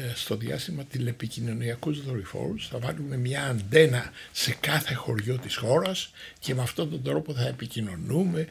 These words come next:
θα, ε, θα γίνεται η εκπαίδευση και λοιπά και λοιπά.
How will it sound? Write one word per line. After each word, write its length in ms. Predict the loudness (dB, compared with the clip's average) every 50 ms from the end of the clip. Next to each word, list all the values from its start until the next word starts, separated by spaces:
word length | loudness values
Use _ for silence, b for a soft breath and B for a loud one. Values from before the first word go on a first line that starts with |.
| B B B B B B -8
θα, 160 | -4 -2 -2 0 0 0 -2 -2 -2 -2 -2 -2 -2 -4 -6 -4 -2
ε, 80 | -2 -2
θα 220 | -2 -2 -4 -4
γίνεται 440 | -4 -2 0 0 0 0 0 0 -2
η 100 | -2 -2
εκπαίδευση 680 | -2 -4 -4 4 6 6 8 8 6 4 2 0 -2 -4
και 140 | -4 -4 -6
λοιπά 240 | -6 -6 -6 -8
και 140 | -8 -8 -8
λοιπά. 280 | -10 -8 -6 -6 -6